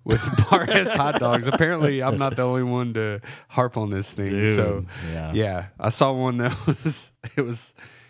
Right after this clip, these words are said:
Speaker 1: it was, like, cut up hot dogs served, like, with this rice that was, like, formed into, like, these little circles, drizzled in some kind of sauce with, like, parsley all
Speaker 2: Wow.
Speaker 1: over the plate, <laughs> like.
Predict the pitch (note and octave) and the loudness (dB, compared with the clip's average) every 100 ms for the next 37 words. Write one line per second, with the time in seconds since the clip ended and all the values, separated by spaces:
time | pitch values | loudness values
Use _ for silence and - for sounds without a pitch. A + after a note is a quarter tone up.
0 | _ - A#2 A#2+ A#2+ A2+ G2 _ - - | _ -4 -2 2 2 2 -4 _ -18 0
1 | C#3+ C3+ C3+ B2+ - A2 B2 - A#2+ A#2 | 2 2 0 -4 -4 0 0 2 0 0
2 | A#2 A2 G#2 - - _ - - A#2 A#2 | -4 -8 -14 -14 -20 _ -12 -4 -2 -2
3 | G#2+ G#2 G2 G2 F#2+ G2+ F#2+ - - _ | -4 -4 -4 -8 -10 -10 -12 -14 -20 _
4 | _ - G#2+ A2+ A#2 - G#2+ G#2 G2 G2 | _ -6 -4 -2 -4 -6 -8 -6 -6 -4
5 | G2 F#2 - - - A2 A2 G#2 G#2 G2+ | -4 -6 -12 -18 -6 -2 -2 -4 -6 -6
6 | G2 G2+ F#2+ G#2 G#2+ G#2 F#2 - G#2+ G#2 | -6 -6 -6 -8 -6 -6 -6 -4 -4 -4
7 | G#2+ G2 F#2+ - - - _ _ _ _ | -6 -6 -8 -12 -16 -20 _ _ _ _
8 | - B2 A#2 A#2+ A2+ G#2+ - A#2 A2+ G#2+ | -4 -4 -2 -4 -4 -6 -4 -4 -4 -4
9 | G2 - G#2+ G#2 G#2 - G2+ F#2+ F#2 - | -6 -4 -2 -2 -4 -10 -14 -14 -14 -4
10 | A#2 A2 A2+ A2 A2 A2+ A2+ G#2+ G#2+ - | -4 -2 -2 -2 0 -2 -4 -6 -8 -4
11 | A2 G#2 D3 - - A2+ - - - | -4 -2 -6 -6 -12 -10 -12 -12 -20